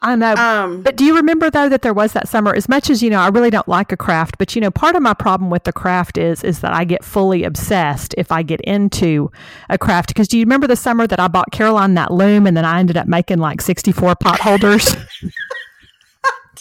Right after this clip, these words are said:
Speaker 2: I do. I think Allison, no, we don't do crafts because it brings out the absolute worst in us.
Speaker 1: Yes.
Speaker 2: Because as much as I would say that I also hate a craft,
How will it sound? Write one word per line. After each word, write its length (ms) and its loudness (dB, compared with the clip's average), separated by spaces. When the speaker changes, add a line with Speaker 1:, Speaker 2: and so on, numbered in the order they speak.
Speaker 2:
I 120 0
do. 240 0
I 260 4
think 220 0
Allison, 460 0
no, 240 0
we 80 -6
don't 180 -4
do 120 -12
crafts 340 0
because 340 -8
it 120 -8
brings 280 -4
out 160 -4
the 140 -6
absolute 460 -8
worst 360 -6
in 100 2
us. 60 4
Speaker 1:
Yes. 920 -10
Speaker 2:
Because 280 -6
as 140 -14
much 240 -2
as 140 -4
I 100 2
would 200 -6
say 240 0
that 160 -4
I 260 2
also 380 -2
hate 180 -4
a 60 -8
craft, 560 -6